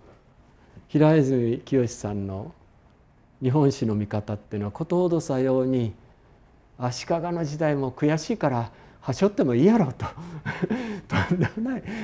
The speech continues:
話ですけどね。まあ、あの、彼からするとそうなんですよ。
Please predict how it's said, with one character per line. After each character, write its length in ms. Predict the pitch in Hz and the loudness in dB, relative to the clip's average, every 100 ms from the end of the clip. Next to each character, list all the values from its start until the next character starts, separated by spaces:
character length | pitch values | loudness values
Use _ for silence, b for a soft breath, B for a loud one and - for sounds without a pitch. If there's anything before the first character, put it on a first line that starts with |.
| 208 | -6
話 320 | 151 143 143 - | -2 0 2 2
で 100 | - | 0
す 120 | - | 0
け 120 | 113 | -4
ど 100 | 113 | -4
ね。 180 | 120 143 202 220 202 165 | -6 -6 -6 -8 -10 -4
ま 300 | 151 151 127 | 2 4 4
あ、 20 | |
あ 40 | 113 | 0
の、 440 | 110 107 110 110 B 143 135 B _ _ - | -2 -2 -4 -6 B -16 -18 B _ _ -12
彼 560 | - 147 147 139 135 123 | 2 4 6 8 6 4
か 140 | 117 | 2
ら 100 | 117 | -2
す 140 | - | -2
る 80 | 127 | -4
と 140 | 123 131 | -2 -2
そ 200 | - 117 | 0 0
う 40 | |
な 100 | 98 | 0
ん 80 | 90 | -4
で 80 | 95 | -10
す 160 | - | -12
よ。 120 | 95 | -12